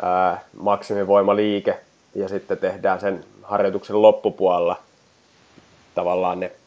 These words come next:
nopeusvoimaliikkeet. Tai sitten niin, että se, se palautus on, on huomattavasti pidempi, toi kuusi viiva kaksitoista minuuttia.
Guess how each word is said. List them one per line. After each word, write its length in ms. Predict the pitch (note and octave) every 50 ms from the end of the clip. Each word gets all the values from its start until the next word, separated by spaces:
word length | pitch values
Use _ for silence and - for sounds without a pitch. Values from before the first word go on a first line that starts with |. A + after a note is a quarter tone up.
| _ -
nopeusvoimaliikkeet. 3000 | G2+ G2 G2+ F#2+ G2 G2 - G2 F#2 F2+ F#2+ - - - _ _ _ _ _ _ _ _ _ - - - G2+ G#2+ G2+ G2 F#2+ F#2 F#2 F#2 F2 - _ _ _ _ _ _ _ _ _ _ - - G2 G2 F#2 F#2 - - _ - G2 E2 E2+ F2+ - - _ _ _ _ _ _ _ _ _ _ _ _ _ _ _ -
Tai 200 | G2+ G2 G2 F#2
sitten 400 | - - G2+ - - G2 F#2+ F#2+
niin, 220 | F#2+ F#2 F#2 F2+
että 120 | F2+ -
se, 100 | - F#2+ - - - -
se 120 | G2 F#2+
palautus 600 | - - F#2 F#2 F#2 F2+ F#2 F2+ G2 F#2+ - -
on, 200 | G2+ F#2 - - -
on 120 | F2+ F#2
huomattavasti 600 | F#2+ F#2+ F#2+ F2+ F2+ F2 - G2 F2+ - - - - -
pidempi, 400 | A#2 G#2+ G2 G2 F#2 F2+ E2 F2+
toi 180 | - F2 F2+ -
kuusi 260 | - - F#2+ F2+ -
viiva 220 | - F2+ F2 F2+ F2+
kaksitoista 520 | F2+ F2+ F#2 - - - - - - -
minuuttia. 520 | F2 D#2+ D#2+ D2 - - _ - E2 D#2